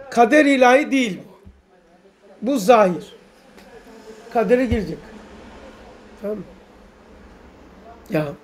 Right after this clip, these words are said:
kadere girecek daha. Anladın mı Okay? Ulemanın asrı tanımasına ve tanımlamasına vesile oldu. "Allah Allah, nereden bahsediyor ya?" demiş.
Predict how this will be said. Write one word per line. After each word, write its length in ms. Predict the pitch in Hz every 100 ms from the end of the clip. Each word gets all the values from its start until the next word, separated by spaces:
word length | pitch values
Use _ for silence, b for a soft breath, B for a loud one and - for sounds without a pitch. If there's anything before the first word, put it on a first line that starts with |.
| - - - _ _ _ - -
kadere 320 | - 170 202
girecek 440 | 214 208 185 190 -
daha. 260 | 170 208 - _ b b b -
Anladın 400 | 311 262 262 302
mı 80 | 262
Okay? 300 | - 202 147 - _ _ _ _ _ _ _ _ _ 226
Ulemanın 680 | 233 247 240 226 226 285 294 _ _ _ _ _ -
asrı 420 | 208 220 311 302
tanımasına 840 | - 226 240 233 220 226 220 262
ve 140 | 240 240
tanımlamasına 760 | 233 233 233 233 220 247 262
vesile 300 | 254 - 247
oldu. 280 | 226 175 - _ _ _ _ _ _ _ -
"Allah 240 | 254 262
Allah, 220 | 233 214
nereden 340 | 214 254 247 254
bahsediyor 460 | 226 214 190 185
ya?" 240 | 175 175 160
demiş. 420 | 170 190 196